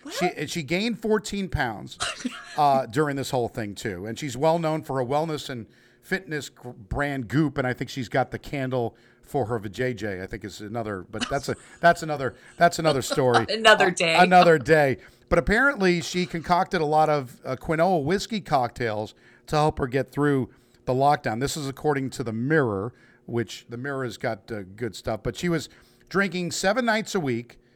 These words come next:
Speaker 1: making pasta, and eating
Speaker 2: <gasps>
Speaker 1: bread, and she totally went off the rails. Now, she's forty-eight. She means, you know, I mean, who, who drinks multiple drinks seven nights a week?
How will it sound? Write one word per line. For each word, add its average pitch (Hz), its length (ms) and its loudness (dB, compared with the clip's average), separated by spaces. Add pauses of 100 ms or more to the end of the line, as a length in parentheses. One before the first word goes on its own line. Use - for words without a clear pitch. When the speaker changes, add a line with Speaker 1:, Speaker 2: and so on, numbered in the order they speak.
(140)
Speaker 1:
making 180 440 -2
pasta, 131 680 -2 (580)
and 165 160 0
eating 170 360 -2
Speaker 2:
<gasps> 107 60 -8
Speaker 1:
bread, 131 300 4
and 127 100 -2
she - 120 -8
totally 175 420 2
went 135 220 -6
off 127 200 -6
the 123 100 -6
rails. 95 380 -4
Now, 110 260 -6 (280)
she's 143 260 -8
forty-eight. 135 640 -2
She - 140 -8
means, 170 320 -4 (460)
you 185 100 -4
know, 143 220 -2 (360)
I 160 80 -2
mean, 175 200 -2
who, 208 160 -2 (180)
who 196 140 -2
drinks 202 340 -2
multiple 170 460 0
drinks 151 340 -4
seven 147 300 -2
nights 127 300 -6
a 139 40 -6
week? 202 320 -4